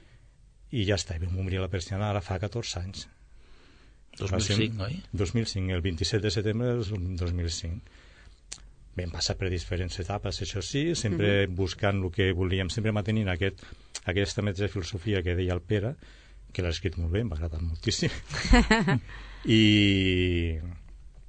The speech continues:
Speaker 1: i a partir d'aquí sempre vas evolucionant i sempre vas canviant-lo, i el primer que, que fas... Nosaltres,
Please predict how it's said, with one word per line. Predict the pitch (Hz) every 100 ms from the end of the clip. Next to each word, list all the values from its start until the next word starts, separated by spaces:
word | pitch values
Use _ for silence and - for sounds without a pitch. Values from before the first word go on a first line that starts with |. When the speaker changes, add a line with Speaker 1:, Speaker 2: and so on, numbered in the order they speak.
| -
Speaker 1:
i | 135
a | 120
partir | 98 123
d'aquí | 110 127
sempre | - 117 117 104
vas | 113 110
evolucionant | 120 120 120 117
i | 131
sempre | 139 123
vas | 104 -
canviant-lo, | 82 82 104 101 85 92
i | 90
el | 90
primer | 95 104 107
que, | 117 117 110 101 - - - - - - - -
que | 107 95
fas... | 113 127 - -
Nosaltres, | 107 98 131 156 -